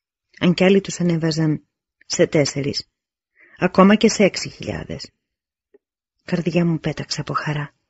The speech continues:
Μακάρι να ήμουν εκεί.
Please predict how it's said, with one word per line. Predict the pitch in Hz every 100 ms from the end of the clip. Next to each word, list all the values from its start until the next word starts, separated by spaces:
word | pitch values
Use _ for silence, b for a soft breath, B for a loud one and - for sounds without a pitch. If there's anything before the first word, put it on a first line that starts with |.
| _ _ _ _ _ _ _ _ _ _ _ _
Μακάρι | - 185 - 226 233
να | 208
ήμουν | 170 147 135
εκεί. | 139 - -